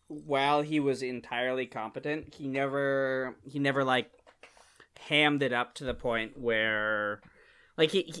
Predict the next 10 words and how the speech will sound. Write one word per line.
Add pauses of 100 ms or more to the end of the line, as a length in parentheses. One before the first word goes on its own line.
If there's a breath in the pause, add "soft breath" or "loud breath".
he,
he
never
seemed
super (760)
macho
competent.
He
was
just